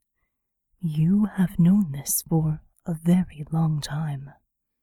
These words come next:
"I am a soldier, ma'am.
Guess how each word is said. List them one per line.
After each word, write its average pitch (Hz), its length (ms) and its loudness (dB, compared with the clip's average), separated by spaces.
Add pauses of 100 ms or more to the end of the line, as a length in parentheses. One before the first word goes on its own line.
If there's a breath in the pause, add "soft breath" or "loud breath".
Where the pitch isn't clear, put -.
(3500)
"I 120 440 -12
am 135 160 -6
a 131 80 -4
soldier, 143 520 -8
ma'am. - 360 -8